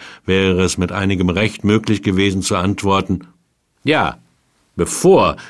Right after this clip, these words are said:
Sie mir Ihren widerwärtigen Fraß vorsetzten, war ich in der Tat zufrieden gewesen.“ Doch ich hatte gut gespeist. Hätte ich also sagen sollen:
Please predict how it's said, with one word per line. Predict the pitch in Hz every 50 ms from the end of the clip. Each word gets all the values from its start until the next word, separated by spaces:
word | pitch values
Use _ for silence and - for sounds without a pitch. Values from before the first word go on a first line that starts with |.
| -
Sie | - - 98 98
mir | 98 101 104
Ihren | 98 104 90 92 95 92 90 87 95
widerwärtigen | 127 165 151 131 123 107 107 120 120 117 - 107 90 98 101
Fraß | - - 117 120 151 190 175 120 - -
vorsetzten, | - - 113 104 101 90 104 101 90 - - - - 120 107 92
war | 98 107 107 107 107
ich | 104 - -
in | - 104 113 110 107
der | 95 107 104 104 - -
Tat | - - 160 160 139 113 104 95 - -
zufrieden | - - - - 113 92 - - 101 101 117 123 123 123 120 95 90 104 98 87 82 - - - - - _
gewesen.“ | - 92 87 85 82 90 92 90 82 82 80 73 69 69 69 65 64 - - _ _ _ _ _ _ _ _ _ _ _ _ _ _ _ _ _ _ _ _ _ _ _ _ _ _ _ _ _ _ _ _ _ _ _ _ _ _ _ -
Doch | 87 82 82 - 87
ich | 80 - 90
hatte | 78 76 82 76
gut | - 165 143 - -
gespeist. | 82 71 - - - - 71 64 58 58 60 - - - - - - - - - _ _ _ _ _ _ _ _ _ _ _ _ _ _ _ _ _ _ _ _
Hätte | - - - - - 78
ich | 73 71 78
also | 78 76 76 76
sagen | 73 71 82 80 80 80 80 82 82 87 87
sollen: | 82 85 87 85 85 85 87 92 98 -